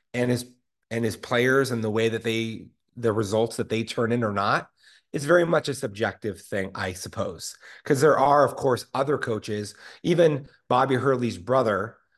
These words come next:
who is also very emotional and gets, has a, a reputation of doing some similar types of things. And his teams, they don't really have that up and down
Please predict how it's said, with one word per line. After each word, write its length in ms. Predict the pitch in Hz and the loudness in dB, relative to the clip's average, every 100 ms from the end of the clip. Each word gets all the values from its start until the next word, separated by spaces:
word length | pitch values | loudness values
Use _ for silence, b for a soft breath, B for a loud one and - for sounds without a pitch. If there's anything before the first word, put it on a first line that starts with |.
| _ _ | _ _
who 320 | - 127 117 120 | -4 2 2 2
is 260 | 117 - - | -2 -4 -4
also 280 | 120 120 120 | -2 -2 0
very 360 | 113 113 110 113 | 2 4 2 0
emotional 580 | 113 110 104 - 107 101 | -2 -4 -4 -4 -4 -6
and 80 | 98 | -6
gets, 240 | 113 - | -8 -8
has 400 | - 117 104 104 - | -8 -6 -4 -8 -8
a, 40 | |
a 40 | 117 | -2
reputation 560 | 107 107 117 110 107 | -2 -2 -4 -4 -6
of 60 | - | -2
doing 240 | 113 104 | 0 0
some 240 | 101 - 104 | -6 -8 -6
similar 380 | 120 110 107 | -2 0 0
types 260 | 104 113 110 | 0 -2 -2
of 80 | 113 | -2
things. 420 | 117 131 170 - B B B B | 0 0 -4 -14 B B B B
And 240 | 123 120 117 | -2 0 2
his 280 | 139 127 | 0 -2
teams, 400 | - 123 113 104 - _ _ - | -2 -2 -2 -6 -14 _ _ -4
they 120 | 120 | 0
don't 160 | 110 107 | 0 -2
really 180 | 104 101 | -4 -4
have 260 | 104 98 | -4 -2
that 240 | 101 95 - | -2 -4 -6
up 160 | 107 104 | -12 -10
and 100 | 98 | -4
down 420 | 98 92 90 | -2 0 -2